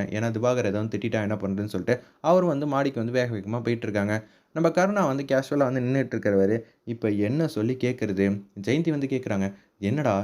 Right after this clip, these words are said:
என்னடா நடக்குது இங்க?" அப்படின்னு சொல்லும்போது, "இல்ல, இந்துமதி வந்து ரொம்பவே வந்து கஷ்டப்பட்டுட்டு இருக்கா, அவளுக்காக சாதகமா நான் பேசலான்னு இருக்கேன். ஆனா என் புருஷன் இருக்கும்போது கண்டிப்பா வந்து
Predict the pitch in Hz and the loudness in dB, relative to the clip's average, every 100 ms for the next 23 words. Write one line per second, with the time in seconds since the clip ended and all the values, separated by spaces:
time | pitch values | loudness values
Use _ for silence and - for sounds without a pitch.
0 | 113 101 139 156 139 110 95 117 107 98 | -2 -4 -2 -2 -2 -2 -4 -4 -2 -2
1 | 95 95 95 90 127 131 120 107 90 98 | 0 0 0 -2 -6 -4 -2 0 2 0
2 | 104 - _ _ _ 113 147 110 101 101 | -2 -12 _ _ _ 0 2 4 0 -4
3 | _ - 127 156 151 113 104 92 98 104 | _ -6 0 0 2 2 2 2 2 0
4 | 107 - 98 131 113 113 101 - 135 120 | -2 -4 0 2 2 0 -2 -4 -2 -2
5 | 92 98 101 95 104 120 127 131 107 113 | -4 -2 0 2 0 2 2 2 0 0
6 | 117 123 120 98 104 107 113 113 95 95 | 0 -2 -2 -2 -2 -2 0 0 -2 -2
7 | 104 101 - _ 101 107 120 101 113 135 | -2 -2 -8 _ -2 2 4 4 2 0
8 | 151 139 156 139 123 113 107 127 104 98 | -4 0 0 2 0 2 2 2 0 0
9 | 117 117 131 117 | 0 0 0 2